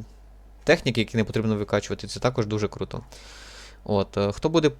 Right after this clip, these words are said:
потім після оновлення створювати собі аккаунти, то мо-, отримає можливість отримати відразу дві гілки,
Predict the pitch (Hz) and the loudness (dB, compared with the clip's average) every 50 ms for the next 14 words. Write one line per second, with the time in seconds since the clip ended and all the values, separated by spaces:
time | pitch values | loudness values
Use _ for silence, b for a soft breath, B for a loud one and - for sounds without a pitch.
0 | - - - 135 127 131 - 113 - 120 113 - 117 113 113 113 107 107 110 107 | -8 0 4 6 6 6 4 -2 -2 -2 -2 0 2 4 4 4 4 4 4 4
1 | 107 - - - 113 113 110 113 120 123 - 127 113 123 127 127 - 165 185 190 | 2 0 2 2 4 4 4 2 0 -2 -2 -2 2 2 2 2 2 2 2 2
2 | 180 156 - 117 107 - 117 131 143 139 135 123 113 - - - - - 127 123 | 0 2 0 0 2 2 2 2 2 2 2 0 0 -2 -2 -4 -4 -2 0 2
3 | 120 117 113 110 110 107 - 107 113 120 110 104 101 - 110 107 107 104 - - | 2 4 4 4 2 2 2 2 0 2 0 -2 -2 -2 0 0 0 0 0 0
4 | 104 107 104 110 107 107 110 107 110 110 101 101 107 110 110 - - - 101 | -2 0 2 2 2 2 2 2 2 2 4 4 2 2 2 0 -6 -10 -10